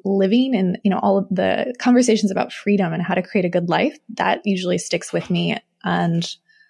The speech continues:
also Bond Halbert, you know, I know, Justin, you really liked that episode too,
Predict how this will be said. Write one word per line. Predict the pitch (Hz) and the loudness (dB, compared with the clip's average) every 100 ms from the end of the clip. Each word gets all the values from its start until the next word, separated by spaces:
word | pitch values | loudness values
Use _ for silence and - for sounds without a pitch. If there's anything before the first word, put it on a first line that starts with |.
| _ - | _ 0
also | 226 226 214 | 2 4 4
Bond | 190 196 | 6 4
Halbert, | 175 180 175 175 170 - | 4 2 4 2 0 -4
you | 185 | -2
know, | 175 | 0
I | 185 | 2
know, | 175 175 | 2 2
Justin, | 180 180 170 185 | 0 0 0 0
you | 175 | 2
really | 175 175 | 2 2
liked | 175 170 | 0 0
that | 175 | -2
episode | - - - 165 170 | -2 -4 -2 -4 0
too, | 190 175 170 | 0 2 2